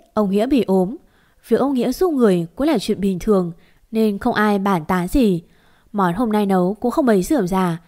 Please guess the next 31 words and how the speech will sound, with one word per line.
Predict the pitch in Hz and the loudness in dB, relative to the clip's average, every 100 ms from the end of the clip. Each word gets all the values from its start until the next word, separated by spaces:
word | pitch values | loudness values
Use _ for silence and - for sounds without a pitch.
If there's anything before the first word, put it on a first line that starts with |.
| _ _ | _ _
chủ | - | -4
yếu | 214 202 190 | 0 2 2
là | 254 294 | 0 -2
cháo | - 202 | -2 -2
bò | 180 277 | 0 0
bằm | 196 190 175 | 0 0 0
nhiều | 180 185 | 0 0
hành | 170 185 | 0 -2
nén | 175 180 214 330 - | -2 -2 -4 -10 -8
cho | 247 | -4
ông | 208 | -2
Nghĩa | 196 208 285 | -2 -2 -4
ăn | 226 196 | -4 -4
giải | - 165 | -4 -2
cảm | 208 208 156 | -2 -2 -2
thôi. | 220 226 240 _ _ _ _ _ | 0 0 -2 _ _ _ _ _
Một | 214 | -2
lúc | 156 208 226 | 0 0 0
sau, | 214 208 208 - _ | -2 -2 -4 -12 _
bà | 226 202 | -2 0
Tình | 214 185 196 | 0 0 0
đi | 277 | 0
xuống | 254 | 0
bếp | 196 277 339 | 0 0 0
hỏi | 277 165 | 0 0
má | 175 175 185 | 0 -2 0
tôi: | 226 233 - _ _ _ _ _ - | 2 0 -4 _ _ _ _ _ -6
"Cháo | 240 | -2
chín | 214 226 208 | 0 0 0
chưa | 302 | 0
Hoa?" | 233 240 240 | 2 2 0